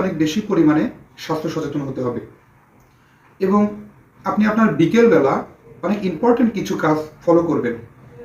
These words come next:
বিকেলে আপনি অবশ্যই একটু এক্সারসাইজ করবেন। আপনার ব্যায়াম অনেক গুরুত্বপূর্ণ। ব্যায়াম আপনার স্বাস্থ্যকে অতি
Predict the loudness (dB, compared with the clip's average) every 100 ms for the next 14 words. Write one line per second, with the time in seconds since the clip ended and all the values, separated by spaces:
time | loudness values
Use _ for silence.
0 | -4 -2 2 2 2 0 -2 -4 -6 -8
1 | -16 _ -2 0 0 -2 -2 -2 -4 -14
2 | -20 _ -8 -2 0 0 -4 -2 -4 -2
3 | -2 0 0 -2 -10 _ -6 0 2 0
4 | -2 -8 4 6 6 2 0 -6 -18 _
5 | _ -6 -2 0 0 -2 4 4 4 0
6 | -14 -4 4 4 4 -2 -4 -4 -4 -6
7 | -6 -6 -6 -8 -16 _ -2 -2